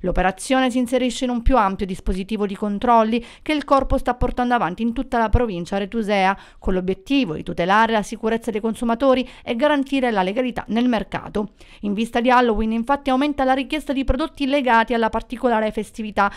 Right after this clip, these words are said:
e con essa anche i rischi legati all'acquisto di merce pericolosa. I titolari degli esercizi commerciali coinvolti sono stati segnalati alla Camera di Commercio del Sud-Est Sicilia per l'irrogazione delle sanzioni amministrative previste dalla legge.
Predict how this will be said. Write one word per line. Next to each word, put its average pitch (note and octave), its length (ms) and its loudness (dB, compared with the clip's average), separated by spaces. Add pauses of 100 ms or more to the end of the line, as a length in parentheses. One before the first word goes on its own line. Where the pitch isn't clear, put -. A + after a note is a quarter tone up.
(140)
e B3+ 160 -2
con C#4+ 180 2
essa D4+ 280 2
anche C#4 220 0
i D4 40 4
rischi A#3 380 -6
legati A#3 320 0
all'acquisto A#3 540 -4
di C4 120 0
merce - 320 -4
pericolosa. G3 680 0 (300)
I G#3+ 120 -6
titolari A3 560 2
degli G3 180 -2
esercizi G3 460 -6
commerciali G3+ 480 -4
coinvolti C4 640 2
sono D4+ 180 2
stati B3+ 240 -2
segnalati A#3 520 0
alla A#3 140 0
Camera A3 240 -4
di G#3 80 -10
Commercio G#3+ 600 -2 (240)
del C#4 160 2
Sud-Est B3+ 440 -2
Sicilia G3+ 580 -2
per F#3+ 240 -2 (160)
l'irrogazione B3 680 -2
delle F3 280 -2 (180)
sanzioni C4 500 -2
amministrative G3 680 -4
previste A#3 380 -2
dalla A#3 180 2
legge. E3 480 -4